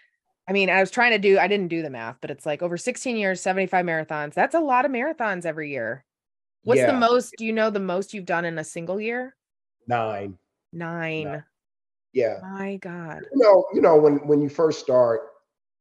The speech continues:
Speaker 2: um, 'cause once again, as you know, running a marathon, even a half marathon, that's a big venture. So
Speaker 1: Mm-hmm.
Speaker 2: when I first started, I was running, like,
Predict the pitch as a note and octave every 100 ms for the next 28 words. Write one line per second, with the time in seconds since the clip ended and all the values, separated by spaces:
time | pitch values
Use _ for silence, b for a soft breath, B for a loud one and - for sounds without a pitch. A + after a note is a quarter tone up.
0 | _ - A2+ A2+ A2 G#2+ G#2+ F#2+ _ _
1 | _ _ _ D3+ B2 - _ G#2+ A2 C#3
2 | C#3 D3+ C#3 G#2 F#2+ A2+ A#2 F#2+ G#2+ A#2+
3 | B2 A#2 A2+ G#2+ G#2 C#3+ G3+ C#3 B2 B2+
4 | B2+ A#2 G#2 G2 G#2 A#2+ B2+ B2+ B2 A#2+
5 | G#2 G#2+ A2 - - _ _ _ _ F#3+
6 | F3+ E3 B2+ A#2+ B2 B2+ B2 - - -
7 | A#2+ A#2 A2 G#2 G#2 G2+ G#2 G#2+ G#2+ G2+
8 | F#2 F2+